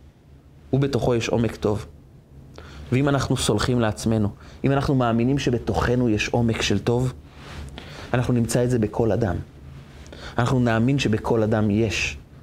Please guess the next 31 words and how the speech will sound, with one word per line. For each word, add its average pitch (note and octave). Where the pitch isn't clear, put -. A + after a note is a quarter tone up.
עומק A#2+
של -
טוב, G2+
ואליו G#2+
אנחנו G2
רוצים G2+
להתחבר. F#2+
ואם B2
הוא C3+
מבקש B2
סליחה, A#2+
הוא C3
מבקש B2
לגלות C3+
את B2+
החלק A2+
הזה, G2+
נשאר C#3
לנו A2+
לגלות A#2
את B2
החלק A2+
הזה G#2
גם A2+
בתוכנו A#2+
וגם G2
בו. G2
מי C#3
שסולח B2
ומוחל G2+
לחברו, F#2+